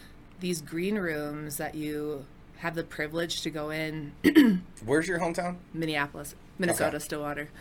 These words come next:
Speaker 1: Um, yeah, we, I used to be in this different band, and we, like, uh, played a big show there. And, uh, the, the,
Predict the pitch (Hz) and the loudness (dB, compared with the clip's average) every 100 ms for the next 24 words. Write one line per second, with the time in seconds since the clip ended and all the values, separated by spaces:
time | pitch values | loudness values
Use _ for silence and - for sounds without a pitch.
0 | - - - - - - 180 175 165 160 | -18 -18 -18 -18 -18 6 10 12 10 6
1 | 156 156 160 - - - - - - - | 0 -4 -8 -14 -20 -20 -20 -20 -20 -20
2 | - - - - - 202 190 165 180 - | -20 -20 -20 -18 -6 2 4 4 2 2
3 | 180 180 180 202 165 160 165 170 160 156 | 2 2 -2 -4 -4 -4 -6 -6 -4 -2
4 | 156 151 147 147 147 151 151 - - - | -2 -6 -4 -6 -6 -8 -10 -14 -20 -20
5 | - - - - - - - - 165 147 | -20 -20 -20 -20 -12 -10 -8 -2 -2 0
6 | 151 - 170 165 135 127 113 147 - - | -2 -2 -4 -2 0 0 -2 -4 -10 -16
7 | - - - 156 143 160 160 - 156 147 | -18 -12 -6 -4 -4 -6 -10 -8 -8 -8